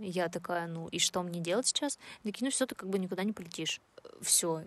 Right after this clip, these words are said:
И я осталась в аэропорту. У Кристинки вылет через какое-то там время, то есть она, она, естественно, нам нужно было вылететь, чтобы нам продлили визу. Мы и так уже как бы её просрочили, нам нужно было заплатить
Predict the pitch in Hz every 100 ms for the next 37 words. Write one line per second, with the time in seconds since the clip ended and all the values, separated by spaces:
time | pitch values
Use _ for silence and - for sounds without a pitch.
0 | - 202 226 226 233 220 208 202 185 185
1 | 180 165 - 202 294 277 208 285 247 -
2 | 185 185 - 220 196 190 185 185 220 294
3 | 196 185 180 190 190 196 175 - 190 196
4 | 185 - 190 180 220 294 294 262 233 208
5 | 285 285 202 - 214 208 220 196 180 202
6 | 214 214 208 214 214 202 202 180 165 -
7 | 196 196 202 190 185 170 165 160 156 170
8 | 180 165 170 - 180 180 180 220 247 311
9 | 277 196 180 185 185 170 175 180 180 180